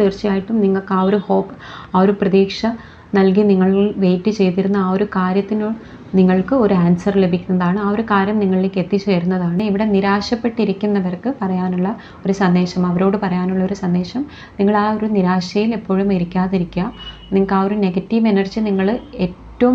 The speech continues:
വേഗത്തിൽ നിങ്ങളിൽ, നിങ്ങൾ ആ ഒരു ഷിഫ്റ്റ് ചെയ്യാനായിട്ട് ശ്രമിക്കുക.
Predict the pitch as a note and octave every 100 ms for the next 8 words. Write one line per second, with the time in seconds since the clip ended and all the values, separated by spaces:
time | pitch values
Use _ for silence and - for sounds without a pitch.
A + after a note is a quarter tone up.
0 | A#3+ G#3 G3 G3+ G3+ F#3+ F#3+ F#3+ G3 G3
1 | F#3+ F#3+ G#3 C#4 - - - F#3 G3 A3
2 | B3 - G#3 - - B3+ C4+ - - G3+
3 | F#3+ F#3+ F#3 F#3 G3 - F3+ E3+